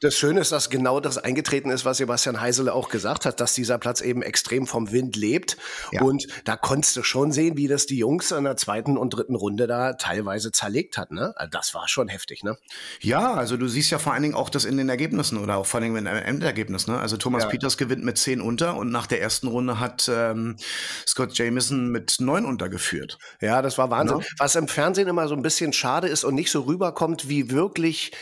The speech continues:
Speaker 1: krass onduliert diese Grüns sind.
Speaker 2: Ja,
Speaker 1: Ja,
Speaker 2: habe ich
Speaker 1: ja, das
Speaker 2: gestern
Speaker 1: kann
Speaker 2: auch einem Schüler von mir erzählt. Das sieht man leider nicht. Das ist ja
Speaker 1: Ja,
Speaker 2: genauso wie in
Speaker 1: ja.
Speaker 2: Augusta. Ähm,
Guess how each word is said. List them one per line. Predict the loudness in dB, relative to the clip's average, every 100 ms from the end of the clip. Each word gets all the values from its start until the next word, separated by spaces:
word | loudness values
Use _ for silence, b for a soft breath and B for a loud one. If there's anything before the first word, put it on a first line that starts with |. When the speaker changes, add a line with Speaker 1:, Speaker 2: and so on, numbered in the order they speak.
| B
Speaker 1:
krass | -2 0 2 2 2 0 2
onduliert | 2 4 2 2 2 2 2 -2
diese | 0 0
Grüns | 0 0 2 2
sind. | 0 -4 -10 -12 _ _ -8
Speaker 2:
Ja, | -2 -2 -2 -8
Speaker 1:
Ja, | -4
Speaker 2:
habe | 0
ich | 2
Speaker 1:
ja, |
das | 2
Speaker 2:
gestern | 2 2
Speaker 1:
kann | 2
Speaker 2:
auch |
einem | 0
Schüler | 2 2 0
von | 0 -2
mir | 0
erzählt. | 0 0 0 0
Das | 0
sieht | 0 0
man | -2
leider | 0 0 0
nicht. | -2 0
Das | 0
ist | 2
ja |
Speaker 1:
Ja, | 2
Speaker 2:
genauso | 0 -2 0 0
wie |
in | -2
Speaker 1:
ja. |
Speaker 2:
Augusta. | -2 0 0 -2 -6 B B B B B B
Ähm, | -4 -2 0 0 -4